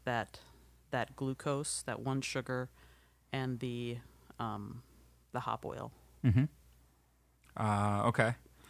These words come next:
Speaker 2: Um, and these, these are ones, uh, so you can buy, like, the commercial ones and
Speaker 1: Mm-hmm.
Speaker 2: add them in. Uh, and they're used in winemaking primarily?
Speaker 1: You know, I actually was on the Northern Brewer website 'cause I do have a,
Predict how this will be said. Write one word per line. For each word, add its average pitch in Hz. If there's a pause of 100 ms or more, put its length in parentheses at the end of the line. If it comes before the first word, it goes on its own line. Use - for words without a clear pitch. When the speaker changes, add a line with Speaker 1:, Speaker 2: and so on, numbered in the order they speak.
(200)
Speaker 2:
Um, 110
and 123
these, 147
these 151
are 151
ones, 135
uh, 117
so 120
you 139
can 139
buy, 104 (220)
like, 110
the 110
commercial 107
ones 95
and 110
Speaker 1:
Mm-hmm. -
Speaker 2:
add 107
them 101
in. 90 (540)
Uh, 101
and 110
they're 107
used 107
in 98
winemaking 147 (180)
primarily? 170
Speaker 1:
You 220
know, 247 (180)
I 202
actually 202
was 185
on 185
the 202
Northern 170
Brewer 156
website 139
'cause 147
I 139
do 165
have 151
a, -